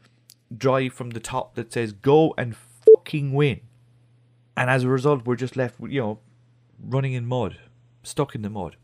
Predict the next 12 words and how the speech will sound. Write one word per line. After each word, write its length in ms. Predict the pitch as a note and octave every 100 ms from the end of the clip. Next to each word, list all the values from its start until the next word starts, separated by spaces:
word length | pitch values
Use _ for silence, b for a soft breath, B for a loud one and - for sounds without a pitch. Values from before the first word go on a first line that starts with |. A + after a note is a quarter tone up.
| _ _ _ _ _ - _
watching 360 | - B2+ A2+ A#2
everyone 220 | B2 A#2
else 160 | A#2+
go 160 | - A2
by. 320 | A2+ G#2+ - - - _ _ _ _ _ _ _ _ _ _ _ -
Not 280 | F3 - -
quickly, 560 | A#3 - F#2 A2+ C#3+ b b b b b
but 100 | -
they're 80 | B2
going 320 | B2 C#3 A#2
by. 340 | A2 A2+ - - - _ _ _ _ _ _ _ _ _ _ _ _ _ _ _ _ _ _ _ _ -
And 540 | A#2 A2 A2 G#2+ G2